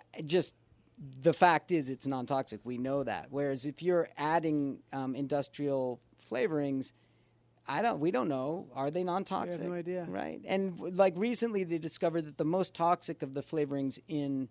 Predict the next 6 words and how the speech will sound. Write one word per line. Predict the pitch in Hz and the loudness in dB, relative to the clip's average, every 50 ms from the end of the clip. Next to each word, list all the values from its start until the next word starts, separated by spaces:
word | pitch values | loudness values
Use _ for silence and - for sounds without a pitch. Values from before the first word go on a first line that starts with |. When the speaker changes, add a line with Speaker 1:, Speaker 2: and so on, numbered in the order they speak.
| _ _ _ _ _ _ _ _ _ _ _ _ _ _ _ _ _ _ _ _ - | _ _ _ _ _ _ _ _ _ _ _ _ _ _ _ _ _ _ _ _ -6
Speaker 1:
uh, | 139 127 123 123 | -4 -4 -2 -2
nicotine | 135 151 180 175 - - - - 151 139 131 117 | 0 0 -2 -2 -4 -8 -4 -2 -2 -2 -2 -2
vapes | 123 123 120 123 123 - - - _ _ _ _ _ _ _ _ _ _ _ - _ _ _ - | -2 -2 -4 -4 -6 -8 -14 -16 _ _ _ _ _ _ _ _ _ _ _ -20 _ _ _ 0
are, | 160 151 147 143 143 135 - - | 2 2 4 4 4 2 0 -2
um, | 139 135 123 123 123 117 - - _ - - | -4 -4 -2 -4 -4 -6 -8 -12 _ -18 -12
cinnamon, | - - - - 185 175 180 185 190 196 208 220 233 240 240 220 | -8 -6 -2 2 2 2 2 2 0 0 -2 -2 -2 -4 -6 -8